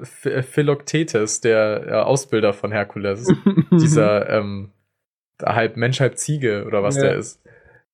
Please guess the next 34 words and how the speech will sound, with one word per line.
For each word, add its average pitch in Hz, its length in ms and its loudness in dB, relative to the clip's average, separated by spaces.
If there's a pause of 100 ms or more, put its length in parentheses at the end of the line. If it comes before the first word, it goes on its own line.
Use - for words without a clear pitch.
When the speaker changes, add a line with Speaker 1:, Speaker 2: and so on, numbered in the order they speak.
(260)
Speaker 1:
Das 120 160 0
ist - 180 2
so 202 100 6
ein 208 60 2
Lustmolch, 120 580 -2
ne? 185 200 -4 (360)
Speaker 2:
Ja, 160 200 2
komplett. 175 280 0
Speaker 1:
<laughs> 240 80 6
Das 190 140 0
ist - 160 -6
so 277 100 2
krass. - 480 -6 (360)
<laughs> 254 380 0
Das 403 200 -2
ist - 140 -4
so 320 80 -2
schlimm. 339 440 -4 (1200)
Oder 165 200 4
halt 160 160 0
auch, 180 240 0
wie 160 140 -2
Hades 151 400 0
immer 147 160 0
mit 131 160 -4
seinen, 135 380 0
äh, 131 200 0
hier 143 160 0
Pech 143 240 -4
und 131 100 -4
Schwefel, 139 420 -2
mit 117 140 -8
seinen, 117 500 0
ähm, 113 380 -6